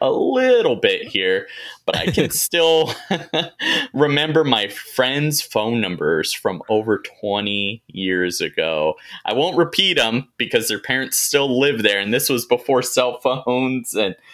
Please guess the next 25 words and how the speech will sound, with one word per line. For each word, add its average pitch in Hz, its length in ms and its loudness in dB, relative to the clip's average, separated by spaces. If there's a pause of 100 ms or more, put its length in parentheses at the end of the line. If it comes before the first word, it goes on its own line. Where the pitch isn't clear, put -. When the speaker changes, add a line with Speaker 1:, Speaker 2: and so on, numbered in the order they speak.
(220)
Speaker 1:
or 139 100 2
before 143 340 2
everybody 113 500 0
had 95 180 0
a 90 40 0
cell 85 240 -2
phone. 78 220 -6
So - 180 0
I 98 40 2
s-, - 320 -4
had 135 240 -2
to 131 40 0
memorize 110 560 0
my 98 120 -2
friends' 98 360 -6
telephone 95 500 -2
numbers, 90 420 -2
my 90 140 -2
home 95 280 -4
number, 90 460 -2 (340)
things 113 260 -2
like 92 200 -2
that. 87 220 -4
So, 92 360 0 (380)
uh, 92 400 0